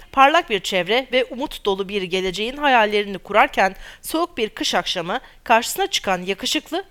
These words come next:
ve zengin bir iş adamı genç kızı geçmişinin sisli karanlıklarına taşıyacaktır. Mine'nin etrafında tüm insanlar yıllar önce işlenen bir günahtan onu sorumlu tutuyorlardı.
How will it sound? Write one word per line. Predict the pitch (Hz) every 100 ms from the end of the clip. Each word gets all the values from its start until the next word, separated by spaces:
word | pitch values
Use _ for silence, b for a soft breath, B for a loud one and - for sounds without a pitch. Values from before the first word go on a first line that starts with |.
| 285
ve | 269
zengin | 269 262 269 277
bir | 202
iş | - -
adamı | 185 175 180 196 B B B -
genç | 269 269
kızı | 226 185 302
geçmişinin | 226 196 - 190 214 233
sisli | 277 - - -
karanlıklarına | 277 214 196 196 214 202 208 185 -
taşıyacaktır. | 202 - 196 180 190 - 190 - _ _ B B B
Mine'nin | 381 415 285 220
etrafında | 202 190 190 247 294
tüm | - 294
insanlar | 185 - 180 175 226 - - _
yıllar | 254 262 320
önce | 254 190
işlenen | 185 - 196 202 262 254
bir | 196
günahtan | 180 - 185 175 233 247
onu | 220 240
sorumlu | - 208 180 190
tutuyorlardı. | - 185 214 190 180 180 180 196